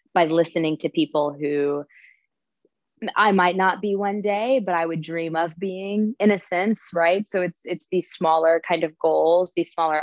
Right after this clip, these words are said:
idols that you have within your life where it might not be, you know,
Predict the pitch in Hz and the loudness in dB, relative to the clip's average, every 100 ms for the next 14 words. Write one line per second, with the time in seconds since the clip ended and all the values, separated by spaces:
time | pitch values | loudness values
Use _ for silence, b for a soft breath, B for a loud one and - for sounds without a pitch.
0 | 156 156 160 156 - 165 - 151 156 160 | 0 0 -2 -4 -6 -6 -4 -2 0 -2
1 | 160 160 156 156 156 165 - 156 151 151 | -6 -6 -4 -4 -4 -4 -2 0 0 -2
2 | B B - 175 170 135 156 - 165 165 | B B 0 2 0 0 -4 -2 -8 -6
3 | 180 185 - 185 170 165 | -8 -8 -6 -2 0 0